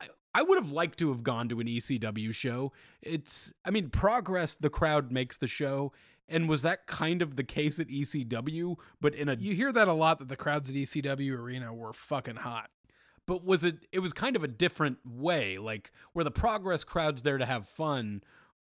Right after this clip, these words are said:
Speaker 1: I, the E C W crowd's still there to have fun, but they're there for something much more violent and sexy.
Speaker 2: Yeah, it was a different time. <laughs>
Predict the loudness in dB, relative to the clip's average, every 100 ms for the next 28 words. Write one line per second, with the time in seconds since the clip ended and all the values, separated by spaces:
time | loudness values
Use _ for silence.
0 | -8 -4 -4 -2 0 0 0 0 0 2
1 | 0 0 2 4 4 4 4 0 0 0
2 | 0 -2 -2 0 0 -2 0 0 0 -4
3 | -4 -2 -2 0 2 0 0 0 0 -2
4 | -4 -6 -8 -12 -8 -6 -6 -6 -8 -10
5 | _ _ _ _ _ -20 -20 _ _ _
6 | -6 4 4 4 0 -14 _ _ _ -8
7 | -2 -2 0 0 0 2 2 0 -6 -18
8 | _ _ _ _ _ _ _